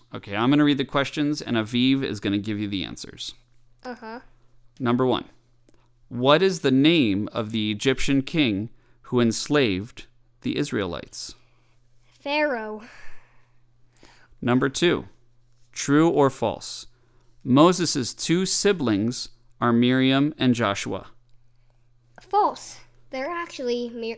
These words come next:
Speaker 2: named Miriam and Aaron.
Speaker 1: When baby Moses went down the Nile River in a basket,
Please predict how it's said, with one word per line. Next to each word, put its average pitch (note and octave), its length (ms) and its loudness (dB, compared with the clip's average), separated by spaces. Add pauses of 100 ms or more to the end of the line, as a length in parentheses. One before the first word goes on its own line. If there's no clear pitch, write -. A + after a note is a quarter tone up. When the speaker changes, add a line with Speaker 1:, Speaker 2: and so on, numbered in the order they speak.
(120)
Speaker 2:
named A#3 360 -8
Miriam C4 420 -6
and C#4 120 -8
Aaron. G#3+ 520 -8 (1800)
Speaker 1:
When A#2 240 2
baby C#3+ 460 4
Moses C3+ 580 0
went A2+ 220 -4
down B2 300 2
the C#3+ 80 4
Nile B2 380 2
River A2 340 -2
in G#2 140 -4
a G2+ 60 -4
basket, A#2 580 -4